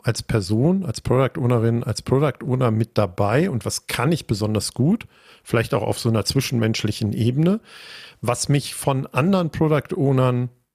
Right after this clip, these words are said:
unterscheiden kann. Und häufig ist das so ein Punkt, dass das in der Realität sehr gute Product Ownerinnen von guten Product Ownern unterscheidet, weil sie halt bestimmte Skills, Dinge mitbringen,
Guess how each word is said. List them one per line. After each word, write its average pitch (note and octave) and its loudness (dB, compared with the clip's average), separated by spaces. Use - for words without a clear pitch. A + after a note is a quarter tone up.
unterscheiden B2 0
kann. G2 -8
Und G#2+ -4
häufig D#3 0
ist D#3+ -6
das B2+ -2
so - 0
ein A#2 2
Punkt, D3 -2
dass B2+ 0
das C3 0
in B2+ -2
der B2 2
Realität A#2 2
sehr B2+ 2
gute C#3+ -2
Product C3 0
Ownerinnen A#2+ 2
von A2 -2
guten D#3 0
Product G#2+ -2
Ownern A2 0
unterscheidet, B2+ 0
weil A#2+ -2
sie C3+ 2
halt C3+ 0
bestimmte C3+ 0
Skills, - 0
Dinge E3 4
mitbringen, C#3+ 0